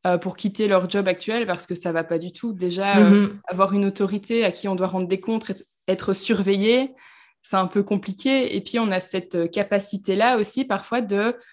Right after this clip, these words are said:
Speaker 1: euh, pouvoir faire une tâche en, en deux heures, or que ton patron l'a estimée en six.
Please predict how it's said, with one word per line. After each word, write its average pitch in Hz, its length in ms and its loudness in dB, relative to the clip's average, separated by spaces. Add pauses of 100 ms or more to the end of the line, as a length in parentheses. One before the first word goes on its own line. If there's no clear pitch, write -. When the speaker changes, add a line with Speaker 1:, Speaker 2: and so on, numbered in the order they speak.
(340)
Speaker 1:
euh, 180 160 4
pouvoir 202 340 0
faire 220 200 -2
une 202 100 2
tâche 220 320 0
en, 175 400 -2
en 175 80 0
deux 190 320 0
heures, 240 320 0 (380)
or 214 160 -2
que - 80 -6
ton 190 160 -4
patron 196 320 -2
l'a 208 100 0
estimée 180 320 -2
en 190 100 -2
six. - 540 -6